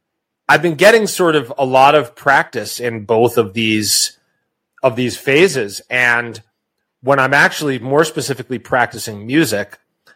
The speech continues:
a lot of times what I'll do is I'll devote, like, so-, a chunk of time to, like, more technical things. And that's, again, metronome slow, paying attention to exactly where that tension is,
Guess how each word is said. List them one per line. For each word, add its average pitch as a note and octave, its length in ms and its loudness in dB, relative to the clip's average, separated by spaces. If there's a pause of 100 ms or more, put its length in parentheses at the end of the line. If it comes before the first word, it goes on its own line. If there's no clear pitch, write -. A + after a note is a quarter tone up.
(280)
a A#2 60 -8
lot C3+ 220 6
of C3+ 80 2
times B2 300 -2
what A2+ 120 -4
I'll G#2+ 100 0
do G#2 240 -8
is G2+ 140 -8
I'll G#2+ 140 -2
devote, A2+ 420 2
like, G#2 320 -2 (420)
so-, - 400 -2
a A2+ 80 -8
chunk C#3 300 -2
of C#3 80 -2
time B2 560 -2 (300)
to, C3+ 100 -4
like, A#2 240 -2
more A#2+ 160 -2
technical C3+ 480 -2
things. B2+ 340 -6
And A2+ 100 -6
that's, C3+ 220 -2
again, G#2+ 320 -8
metronome C3+ 480 -6
slow, D#3 640 6 (240)
paying D3+ 240 -4
attention D3 400 -4
to A#2+ 80 -8
exactly C3 640 -2
where C#3+ 160 2
that B2+ 220 0
tension C#3+ 340 -4
is, B2+ 240 -6